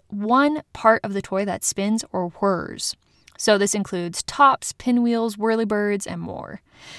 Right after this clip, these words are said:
They can be used to decorate the garden, to simply make sounds or pretty designs as they spin, or they can even be used to convey sounds and vibrations into the ground in such a way that they repel bugs and rodents.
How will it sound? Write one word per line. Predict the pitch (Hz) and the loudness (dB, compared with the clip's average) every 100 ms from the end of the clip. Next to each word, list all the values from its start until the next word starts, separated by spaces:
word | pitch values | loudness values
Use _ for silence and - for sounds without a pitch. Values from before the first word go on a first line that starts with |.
| - | -6
They | 202 196 | -2 2
can | 208 | 2
be | |
used | 202 208 - | 0 -2 -2
to | |
decorate | 202 196 - - | 0 0 -2 -4
the | 202 | 2
garden, | 285 320 311 302 294 | 4 6 4 4 2
to | 240 202 | 0 0
simply | 202 190 196 | 0 0 -2
make | 185 - - | -4 -8 -10
sounds | - - 185 214 339 - | -6 -2 -2 -2 -4 -6
or | - 202 | -4 -4
pretty | - 196 | -4 -4
designs | 190 190 240 254 226 | -4 0 2 2 0
as | 190 | -2
they | 202 | -4
spin, | - 285 294 302 277 | -2 0 0 0 -2
or | 240 247 | 0 0
they | 254 | 0
can | 233 | 0
even | 294 339 | 0 0
be | 320 | 0
used | 277 269 - | -2 -4 -4
to | |
convey | - 220 233 262 254 | -2 -2 0 -2 -2
sounds | 240 247 233 | 2 4 2
and | 208 | 0
vibrations | 185 180 180 202 254 240 | -2 -2 -2 -2 -2 0
into | 202 - | -2 -2
the | 180 | -4
ground | 180 170 196 254 | -2 -2 0 0
in | 196 | 0
such | 196 277 - | 0 0 0
a | 208 | -2
way | 180 202 311 - - - | -2 -2 -6 -12 -6 -4
that | 202 | 0
they | 214 | 0
repel | 208 214 - - 294 269 233 | 2 -2 -2 0 2 2 0
bugs | 214 190 196 202 - - | 0 0 0 0 -2 -2
and | 208 196 | -2 0
rodents. | 254 - 143 - - | -2 -2 -8 -4 -4